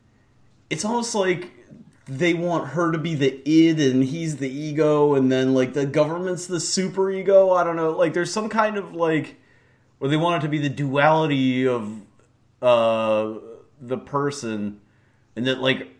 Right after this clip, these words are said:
the, the robot is her subconscious made manifest,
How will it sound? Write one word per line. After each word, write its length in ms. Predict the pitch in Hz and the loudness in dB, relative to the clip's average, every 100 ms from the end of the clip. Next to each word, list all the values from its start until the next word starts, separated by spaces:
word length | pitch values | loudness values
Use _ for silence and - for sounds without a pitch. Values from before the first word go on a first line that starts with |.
| _ _ | _ _
the, 760 | 120 123 113 123 123 120 117 117 _ _ _ _ _ _ _ _ _ | -20 -16 -10 -6 -2 -2 -6 -12 _ _ _ _ _ _ _ _ _
the 160 | 127 135 | -8 -6
robot 520 | 117 143 160 151 135 | -4 -4 0 0 2
is 240 | 123 113 101 | -2 -6 -8
her 160 | 139 | -6
subconscious 800 | 131 - 117 - 127 123 123 117 | -6 -6 -8 -6 -6 -6 -6 -10
made 260 | 107 123 113 | -6 -6 -4
manifest, 920 | 107 113 120 127 - 127 131 - - | -6 -2 -4 -4 -4 -2 -4 -8 -18